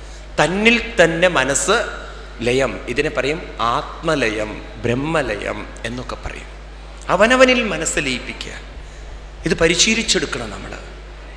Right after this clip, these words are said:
തന്നിൽ തന്നെ മനസ്സ് ലയിക്കും തോറും നമുക്ക് കിട്ടുന്ന സുഖത്തിൻ്റെ പേരാണ് ആത്മസുഖം. ആ സുഖം കൂടുന്തോറും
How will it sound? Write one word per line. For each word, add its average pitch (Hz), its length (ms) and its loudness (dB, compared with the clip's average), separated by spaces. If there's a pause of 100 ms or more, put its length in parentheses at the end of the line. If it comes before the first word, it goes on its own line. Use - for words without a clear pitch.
(1300)
തന്നിൽ 135 260 2 (120)
തന്നെ 120 180 0
മനസ്സ് 117 340 -2
ലയിക്കും 117 440 0
തോറും 117 640 2 (720)
നമുക്ക് 131 360 -2
കിട്ടുന്ന 127 340 -2
സുഖത്തിൻ്റെ 123 500 -4
പേരാണ് 110 520 -2 (380)
ആത്മസുഖം. 107 1040 -4 (1700)
ആ 196 260 6
സുഖം 190 500 0
കൂടുന്തോറും 156 760 0